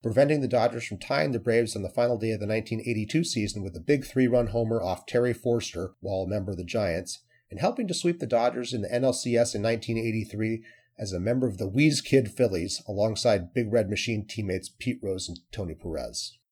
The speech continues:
Morgan had a very successful post-playing career in broadcasting and on the boards of the Baseball Assistance Team,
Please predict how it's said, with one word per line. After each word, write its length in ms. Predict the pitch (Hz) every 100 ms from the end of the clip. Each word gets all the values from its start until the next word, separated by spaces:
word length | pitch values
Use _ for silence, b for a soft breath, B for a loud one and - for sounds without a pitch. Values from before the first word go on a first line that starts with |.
| _ _
Morgan 380 | 135 240 269 233
had 180 | 165 160
a 60 |
very 300 | 104 117 127
successful 580 | 123 - 120 - - 104
post-playing 600 | - 117 - - 104 98
career 320 | 98 98 95
in 80 | 82
broadcasting 760 | 80 98 92 - 73 76 - 87
and 80 | 90
on 120 | 101
the 80 | 92
boards 340 | 117 127 117
of 60 | 85
the 80 |
Baseball 480 | 78 117 131 131 131
Assistance 500 | 127 117 - 113 101
Team, 380 | - 117 104